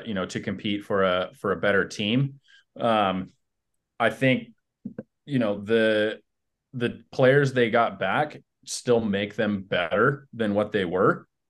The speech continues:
Um, like, Korpisalo can be a very good goaltender. Um, it's tough to do on a really shitty Columbus Blue Jackets team. Uh, and, you know, unfortunately, Quickie is not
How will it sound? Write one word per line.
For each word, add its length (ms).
Um, 760
like, 260
Korpisalo 800
can 320
be 280
a 80
very 320
good 220
goaltender. 600
Um, 400
it's 500
tough 340
to 120
do 300
on 160
a 200
really 240
shitty 540
Columbus 340
Blue 220
Jackets 400
team. 300
Uh, 400
and, 360
you 140
know, 260
unfortunately, 640
Quickie 400
is 180
not 360